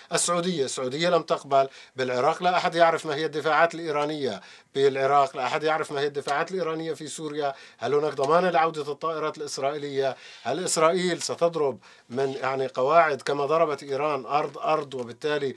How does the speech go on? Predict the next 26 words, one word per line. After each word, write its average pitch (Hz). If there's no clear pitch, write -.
هل 151
هذا 151
يكفي 143
إذا 131
ما 139
أسقطتها 160
الدفاعات 143
الإيرانية؟ 143
بمعنى 143
أن 156
القوة 208
الإسرائيلية 151
هل 180
هي 165
كفيلة 165
بتحقيق 143
قوة 180
الردع 147
الإسرائيلي 156
وحدها 147
إذا 151
لم 156
تتدخل 156
الولايات 139
المتحدة 139
الأمريكية؟ 127